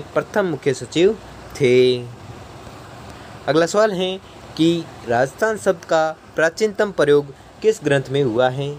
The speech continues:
तो आपको याद रखना है यह जो प्रयोग हुआ है यह हुआ है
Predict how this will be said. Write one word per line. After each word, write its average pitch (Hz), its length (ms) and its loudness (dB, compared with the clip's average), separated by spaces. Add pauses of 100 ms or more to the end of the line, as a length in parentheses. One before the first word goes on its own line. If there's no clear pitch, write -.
(120)
तो 127 60 2
आपको 120 280 4
याद 113 140 6
रखना - 240 0
है 175 260 -2 (420)
यह 160 240 4
जो 202 140 2
प्रयोग 185 260 2
हुआ 160 200 4
है 156 240 0 (340)
यह 156 120 6
हुआ 170 280 4
है 143 360 -2